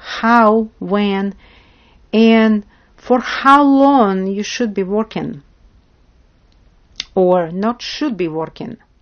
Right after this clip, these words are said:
You want, don't take someone's words for truth if you feel it is not what you want. I have a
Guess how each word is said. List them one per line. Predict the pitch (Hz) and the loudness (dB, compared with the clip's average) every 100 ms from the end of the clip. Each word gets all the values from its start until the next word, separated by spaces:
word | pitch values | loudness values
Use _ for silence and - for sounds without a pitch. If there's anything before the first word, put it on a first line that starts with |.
| - | -12
You | 180 202 | -4 -4
want, | 165 175 254 320 - - _ _ _ _ - | -4 0 0 0 -6 -20 _ _ _ _ -8
don't | 175 262 320 | 0 4 4
take | - 349 339 | 2 0 0
someone's | - 277 262 254 240 - | 2 4 6 4 2 -2
words | 190 190 180 180 - | -2 2 4 2 -6
for | - 202 208 | -6 -2 -2
truth | 208 - 170 151 - - - | -4 -6 -4 -6 -10 -14 -6
if | 202 - | -6 -4
you | 226 285 | 2 2
feel | 294 - 226 233 233 - _ | 0 -4 0 2 2 0 _
it | 196 180 | -4 -4
is | 170 175 | -6 -6
not | 170 170 175 180 - | -6 -4 -2 -4 -4
what | 170 160 165 | -8 -8 -10
you | |
want. | 147 147 139 226 - - _ _ _ _ _ _ _ _ _ _ _ _ _ _ _ - - - - _ 196 | -8 -8 -8 -12 -14 -20 _ _ _ _ _ _ _ _ _ _ _ _ _ _ _ -20 -20 -20 -20 _ 2
I | 226 254 | 2 2
have | 247 233 | 0 -2
a | 214 | -2